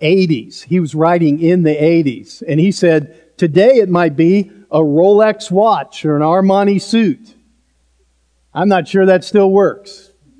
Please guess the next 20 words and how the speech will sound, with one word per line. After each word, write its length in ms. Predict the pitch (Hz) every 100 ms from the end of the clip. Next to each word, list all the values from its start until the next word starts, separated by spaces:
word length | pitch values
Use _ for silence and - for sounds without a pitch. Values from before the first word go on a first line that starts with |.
| _ _ _ _ _ _ _
I 80 | 208
don't 100 | 247
know 80 | 190
if 100 | 180
I've 160 | 185
ever 140 | 208 190
seen 400 | - 233 254 185
a 80 |
Rolex 580 | 143 147 139 135 113 -
watch 360 | 139 117 - -
before. 420 | 113 - 110 95 _ _ _ _ _ _ _ _ _ _ _ _ _ _ _ _
It's 220 | 160 -
different 480 | 175 226 262 196 165
now 360 | 147 139 120 123 _ _ _ _ -
in 200 | 151 151
this 420 | 151 - - - _ _ _ _ _ _ _ _ _
twenty-first 600 | - 170 165 - 147 127
century, 420 | - 143 131 123 123
isn't 160 | 117
it? 120 | 101